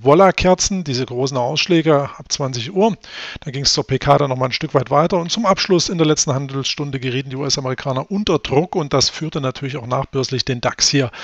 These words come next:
zurück. Ähm, letztlich hat der dax hier, ähm, die untere Range jetzt angelaufen. Und wir wiesen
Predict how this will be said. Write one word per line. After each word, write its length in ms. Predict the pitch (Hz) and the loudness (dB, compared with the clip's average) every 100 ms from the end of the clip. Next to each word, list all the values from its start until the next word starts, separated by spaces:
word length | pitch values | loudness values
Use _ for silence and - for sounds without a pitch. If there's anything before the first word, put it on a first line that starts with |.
| - - - | -12 -12 -12
zurück. 400 | - 262 196 - - - - - | 0 4 6 4 -6 -16 -18 0
Ähm, 260 | 156 160 | 4 4
letztlich 440 | 165 202 - 240 185 | 4 2 4 4 4
hat 100 | 185 | 4
der 80 | 180 | 4
dax 300 | 190 - - | 4 2 0
hier, 400 | 165 214 220 175 _ _ _ _ _ _ - - | 2 2 2 -4 _ _ _ _ _ _ -8 -4
ähm, 480 | 185 156 147 143 139 | 0 2 2 0 -4
die 160 | 131 170 | -6 -6
untere 560 | 196 226 220 175 147 | -4 0 2 4 2
Range 240 | 156 196 220 | 2 0 0
jetzt 180 | 151 - | -2 -2
angelaufen. 800 | 147 170 185 131 120 156 - 214 | -4 -2 0 2 2 -2 -4 -4
Und 260 | 175 160 151 | -4 -4 0
wir 200 | 143 127 | 0 0
wiesen 440 | 156 220 214 185 | -2 0 -2 -4